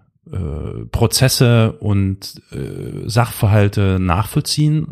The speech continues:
wollen. Das kann ich, akzeptiere ich, das ist in Ordnung. Ich lehne das aber ab, mir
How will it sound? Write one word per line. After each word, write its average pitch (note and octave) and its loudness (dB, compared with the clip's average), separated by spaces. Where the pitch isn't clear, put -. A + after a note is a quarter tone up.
wollen. C#3+ 0
Das - -4
kann A#2 2
ich, - -2
akzeptiere - 0
ich, - -4
das A#2 2
ist A#2 -2
in A2+ 2
Ordnung. D3 0
Ich - -4
lehne B2 0
das D3 -2
aber A2 -2
ab, - -4
mir B2 2